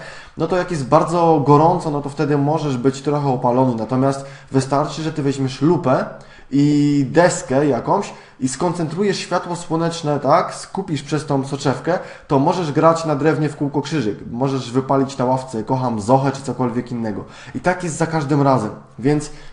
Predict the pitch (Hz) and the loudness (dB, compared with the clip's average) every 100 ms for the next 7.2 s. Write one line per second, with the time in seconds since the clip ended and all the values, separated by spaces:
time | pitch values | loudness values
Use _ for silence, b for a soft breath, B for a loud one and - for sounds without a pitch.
0 | - 135 147 175 - 156 196 233 220 170 | 2 4 4 0 0 0 0 0 -2 -4
1 | - 156 147 160 135 110 127 131 131 196 | -2 -2 0 -2 -2 -2 0 0 0 -4
2 | 180 - 147 135 151 151 - B B B | -6 -4 -6 -2 0 0 -4 B B B
3 | 165 117 110 156 160 151 - - - 127 | -2 0 4 6 6 0 -12 -16 -4 0
4 | 151 151 - 156 147 147 139 139 - 131 | 0 0 0 0 0 -4 -4 -4 -6 -8
5 | - 131 143 117 110 160 160 - 147 143 | -4 0 2 2 2 2 2 -2 -2 -2
6 | 135 123 123 120 131 131 143 143 147 160 | -2 0 0 2 2 4 2 4 2 2
7 | 170 | 0